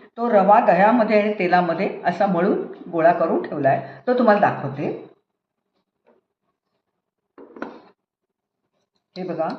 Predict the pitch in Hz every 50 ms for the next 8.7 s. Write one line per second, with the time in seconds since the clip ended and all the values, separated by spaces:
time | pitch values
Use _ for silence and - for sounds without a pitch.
0 | - - - - 175 180 - 214 233 233 208 214 - - - 175 185 208 226 262
1 | 262 233 262 262 262 254 202 175 - 135 151 147 147 - - - - - - _
2 | - - - - - - - 214 208 233 262 247 202 - 220 220 269 311 - -
3 | - - - - - - - - - - 196 202 - - - 262 262 254 214 208
4 | 208 - - 269 269 294 - - - - - - - _ _ _ _ _ _ _
5 | - 220 226 95 - - - - - - _ _ - _ _ _ - 214 208 208
6 | 175 160 139 147 165 190 190 - 202 208 - 233 196 196 190 185 226 233 - 269
7 | 220 226 233 190 170 143 - - 175 - - - - - - _ _ 185 202 220
8 | 233 - - - - 185 165 143 160 165 160 190 262